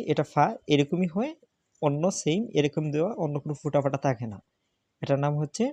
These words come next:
ফা। তারপরে যে শব্দটা আছে হরফ, সেটা হচ্ছে কফ। হরফগুলোর উচ্চারণ আছে,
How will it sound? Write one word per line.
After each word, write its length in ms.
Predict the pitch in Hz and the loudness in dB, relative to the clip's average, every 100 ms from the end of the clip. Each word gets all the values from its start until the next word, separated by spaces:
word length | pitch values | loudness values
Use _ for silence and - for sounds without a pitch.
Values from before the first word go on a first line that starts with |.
| - | -6
ফা। 220 | - 143 104 - _ _ _ _ _ _ - _ _ _ _ _ _ _ _ _ | -6 -4 -4 -8 _ _ _ _ _ _ -20 _ _ _ _ _ _ _ _ _
তারপরে 460 | 170 196 190 190 220 | 2 2 2 2 2
যে 160 | 175 175 | 0 -2
শব্দটা 500 | 175 156 135 139 175 190 | -2 -2 -2 -4 -2 -4
আছে 280 | - 147 - | -2 -4 -4
হরফ, 360 | 156 139 147 220 - - | -2 2 2 0 -8 -12
সেটা 260 | - 147 | -8 -6
হচ্ছে 300 | 143 151 - 220 277 _ _ _ - _ | -6 -6 -2 -2 -4 _ _ _ -20 _
কফ। 220 | - 143 - - - - _ _ _ _ _ _ _ _ _ _ _ _ _ _ - - - _ - - _ _ _ _ _ _ _ | 2 2 0 -16 -20 -20 _ _ _ _ _ _ _ _ _ _ _ _ _ _ -20 -20 -20 _ -20 -20 _ _ _ _ _ _ _
হরফগুলোর 420 | 156 156 175 208 | 0 0 2 0
উচ্চারণ 380 | 196 - 185 151 123 | 0 0 0 0 -2
আছে, 200 | 113 | -6